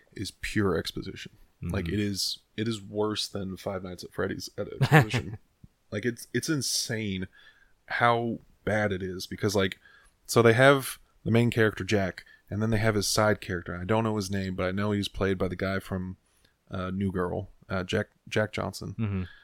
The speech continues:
Speaker 1: And his whole character is just asking, uh, Ni-, uh, not Nick Cage, um, Tom Cruise's character questions about what's going on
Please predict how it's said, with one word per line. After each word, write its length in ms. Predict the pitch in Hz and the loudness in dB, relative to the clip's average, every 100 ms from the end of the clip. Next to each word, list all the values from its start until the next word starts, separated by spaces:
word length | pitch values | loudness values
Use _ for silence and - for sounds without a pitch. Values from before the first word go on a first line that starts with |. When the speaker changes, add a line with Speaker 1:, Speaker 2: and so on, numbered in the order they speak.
| _ _ - | _ _ -2
Speaker 1:
And 200 | 104 95 | 0 2
his 240 | 117 101 | 2 0
whole 540 | - - 151 170 226 | -2 -2 6 8 8
character 840 | 220 - - 185 107 - 90 - - _ _ _ _ | 4 -4 6 8 8 2 -4 -4 -8 _ _ _ _
is 140 | 104 92 | -2 0
just 220 | 95 - - | 0 -2 -6
asking, 760 | 110 110 - - 123 123 123 117 - _ _ _ _ _ _ _ _ | 0 2 0 0 -2 -2 -4 -8 -14 _ _ _ _ _ _ _ _
uh, 160 | - 110 - - _ _ _ | -8 -8 -12 -20 _ _ _
Ni-, 260 | 110 95 107 - | -10 -6 -6 -2
uh, 220 | 107 101 98 | -2 -2 -6
not 180 | 107 101 | -14 -14
Nick 160 | 104 - | -14 -18
Cage, 440 | - 110 - - _ | -16 -14 -12 -14 _
um, 460 | 117 107 107 104 104 _ _ _ _ _ _ _ _ _ _ _ _ _ _ _ - _ - - | -16 -14 -14 -16 -18 _ _ _ _ _ _ _ _ _ _ _ _ _ _ _ -18 _ -20 -10
Tom 220 | 113 117 | -8 -6
Cruise's 400 | - 120 101 92 | 2 2 2 -2
character 640 | - 110 101 - 92 - _ _ _ _ _ - | 0 0 0 -2 -4 -8 _ _ _ _ _ 4
questions 680 | 131 120 - 95 80 - - - | 6 6 2 -4 -6 -8 -8 -4
about 260 | 104 - | -4 -4
what's 320 | 110 110 104 | 0 0 0
going 260 | - 98 95 | -2 -4 -4
on 200 | - - | -10 -14